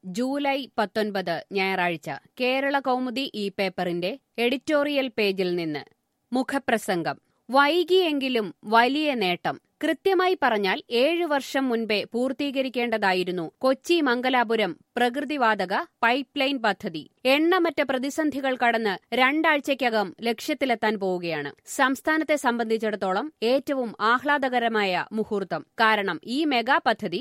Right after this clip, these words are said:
പ്രവർത്തനക്ഷമമാകുന്നതും കാത്ത് സങ്കുചിത രാഷ്ട്രീയ താൽപര്യങ്ങളൊന്നുമില്ലാത്ത ജനവിഭാഗങ്ങൾ ഏറെ നാളായി അക്ഷമരായി ഇരിക്കുകയായിരുന്നു. കൊച്ചിയിലെ വൈപ്പിനിൽ പ്രകൃതിവാതക ടെർമിനൽ നിലവിൽ വന്നിട്ട് വർഷങ്ങളായി. എണ്ണ ഉൽപ്പാദക രാജ്യങ്ങളിൽ നിന്ന്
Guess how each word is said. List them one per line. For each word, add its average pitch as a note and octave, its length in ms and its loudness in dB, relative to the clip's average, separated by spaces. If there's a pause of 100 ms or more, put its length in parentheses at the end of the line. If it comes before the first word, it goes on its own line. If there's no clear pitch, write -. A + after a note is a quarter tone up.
(200)
പ്രവർത്തനക്ഷമമാകുന്നതും C4 1400 0
കാത്ത് G3 320 0 (240)
സങ്കുചിത C#4+ 580 2 (200)
രാഷ്ട്രീയ B3+ 520 0
താൽപര്യങ്ങളൊന്നുമില്ലാത്ത A#3 1160 0
ജനവിഭാഗങ്ങൾ G3 840 -4 (220)
ഏറെ C#4+ 340 2
നാളായി A3 460 2 (100)
അക്ഷമരായി A3 640 -2 (100)
ഇരിക്കുകയായിരുന്നു. F#3+ 880 -2 (160)
കൊച്ചിയിലെ E4+ 640 4
വൈപ്പിനിൽ C#4 580 2 (100)
പ്രകൃതിവാതക C#4 800 0
ടെർമിനൽ B3 500 0 (160)
നിലവിൽ C#4 400 -2
വന്നിട്ട് A3 440 0
വർഷങ്ങളായി. G#3 460 -2 (520)
എണ്ണ D4 340 2
ഉൽപ്പാദക D4 640 4
രാജ്യങ്ങളിൽ A#3+ 600 2
നിന്ന് G#3 260 0